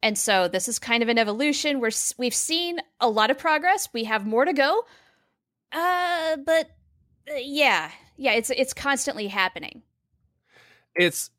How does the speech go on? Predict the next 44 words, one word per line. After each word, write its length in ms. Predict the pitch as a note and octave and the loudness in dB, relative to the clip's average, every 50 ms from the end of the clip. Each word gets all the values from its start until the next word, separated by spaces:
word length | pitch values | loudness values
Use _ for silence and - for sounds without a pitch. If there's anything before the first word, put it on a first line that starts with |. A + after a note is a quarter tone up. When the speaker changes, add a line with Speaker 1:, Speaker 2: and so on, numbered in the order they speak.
| _ _ | _ _
Speaker 2:
it's 240 | - F3 E3 - - | -2 -2 -2 -2 -4
true. 340 | - - F#3 F3+ D3 C3 B2 | -4 0 2 4 4 4 4
And 500 | - - C#3 C#3+ C#3 C3 C3 B2+ B2 A2+ - _ _ _ - | 4 4 4 4 4 4 2 0 -2 -6 -10 _ _ _ 2
it's, 340 | C3+ C3 B2+ - - - - - | 2 2 2 0 -6 -8 -4 0
you 60 | C#3+ | 2
know, 100 | C#3+ C3 | 4 4
like, 200 | B2 B2 A#2+ - | 4 4 2 2
we've 180 | C3+ C3 - | 0 0 0
talked 260 | - - F#3 G#3 - - | 0 0 0 0 0 0
about 280 | C3 C3 A#2 A2 - | 2 2 2 2 2
this 280 | - A#2+ A#2 A2 - - | 2 0 0 0 -2 -4
a 80 | - A2 | -4 -2
lot 360 | A2+ A2+ A2 G#2+ G#2+ G#2+ - - | 0 2 4 4 4 4 2 2
on 200 | G#2 G#2+ G#2 G2+ | 0 2 4 4
our 120 | G2 G2 | 4 2
previous 720 | G2 - - - G#2+ G2+ G2 - G#2 G2+ G2 - - - - _ - | 2 -2 -6 -6 -4 -4 -4 -2 -2 -2 -2 -4 -6 -12 -16 _ -16
podcast 480 | - - G2+ F#2+ F#2+ - - F#2 F#2 - | -10 -8 -6 -6 -6 -6 -8 -8 -8 -8
together 320 | - - F#2 F2 G2+ G#2+ | -8 -6 -4 -2 -2 -2
that 140 | A#2 A2+ F2+ | -2 -2 -4
was 100 | F#2 F#2 | -4 -6
centered 300 | - - G2+ F#2+ F#2 F2+ | -10 -8 -8 -8 -8 -6
around 400 | G2 F#2+ F#2 F2+ F2 E2+ E2+ E2 | -6 -4 -4 -4 -4 -6 -8 -10
Star 260 | - - - G#2 F#2+ | -14 -8 -4 -4 -4
Trek 260 | F2 - - F#2 E2+ - | -4 -4 -6 -10 -8 -6
Voyager. 540 | - F2 D#2+ E2 E2 - F#2 E2+ F#2+ B2+ - - - - _ _ _ - | -4 -4 -2 -4 -4 -4 -4 -4 -4 -6 -8 -14 -20 -20 _ _ _ 0
And, 400 | A2+ A2+ A2+ A2 A2 G#2+ G#2+ G#2 | 2 4 4 4 4 2 0 -4
you 80 | A2+ G#2 | -6 -4
know, 120 | A2+ A#2 | -4 -4
it, 280 | - - B2 A2+ A2+ - - | -2 -2 -2 -4 -4 -2 0
it 60 | C#3 | 0
was 260 | C3+ B2 A#2+ - - - | 0 0 0 -2 -8 -10
hard 380 | - - C3 C#3+ D3 C#3 G#2+ F2 | -6 0 2 2 4 2 2 2
not 220 | A#2 B2+ F#3+ A3 | 2 2 2 0
to 120 | - - B2 | -2 -8 -8
talk 280 | - - G2+ E2+ - | -4 -2 -2 -2 -2
about 500 | - E2+ - D2 B1 C#2+ E2+ E2 - - - _ _ _ _ _ _ _ _ | -6 -8 -6 -4 -2 -2 -4 -6 -8 -14 -20 _ _ _ _ _ _ _ _
strong 600 | - - - - D3 B2+ A#2+ A2+ G#2+ G#2 G2 G2+ | -6 -4 0 2 4 4 4 4 2 0 -4 -8
female 380 | - - B2+ B2 A2+ G2+ G2 F#2+ | -6 -4 -2 -2 0 0 0 0
characteristics 640 | - G#2 F#2 F2 - G2 F#2 - - A2+ G#2 - - | 0 -2 -2 -2 -2 -4 -4 -4 -4 -6 -6 -6 -6
when 120 | B2+ B2+ | -6 -4
you 100 | B2+ B2+ | -4 -2
had 240 | B2 C3+ C#3 D3+ D3 | 0 0 0 0 -2
so 280 | - - - E3+ E3+ F3 | -4 -2 2 2 2 2
many 460 | E3+ F#3+ A#3+ A#3+ D3 D#3 F3+ F#3+ - | 2 2 0 0 0 -2 -4 -6 -8